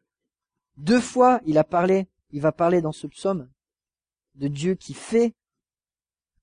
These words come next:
avec le verbe faire directement. On arrive au verset sept, treizième et quatrième, quatorzième lettre de l'alphabet hébreu.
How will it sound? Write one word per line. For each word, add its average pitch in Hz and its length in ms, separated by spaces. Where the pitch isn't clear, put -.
avec 135 240
le 143 80
verbe 170 300
faire 180 240
directement. 156 580
On 143 120
arrive 170 200
au 160 60
verset 160 280
sept, - 340
treizième 175 400
et 135 100
quatrième, 160 560
quatorzième 160 560
lettre 151 420
de 147 100
l'alphabet 147 420
hébreu. 151 280